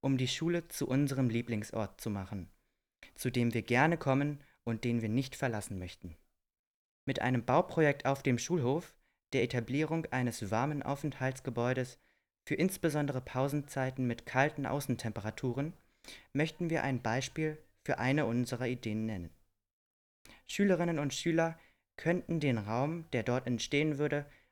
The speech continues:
als eine unabhängige Alternative zu den bereits gegebenen Räumlichkeiten nutzen.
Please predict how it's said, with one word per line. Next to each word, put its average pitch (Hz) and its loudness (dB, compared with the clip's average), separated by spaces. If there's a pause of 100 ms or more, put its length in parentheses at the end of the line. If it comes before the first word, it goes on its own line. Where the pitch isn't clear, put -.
als 147 0
eine 139 2
unabhängige 160 2
Alternative 127 -2 (100)
zu - -4
den 131 0
bereits 120 -2
gegebenen 120 -2
Räumlichkeiten 117 -2
nutzen. 113 -4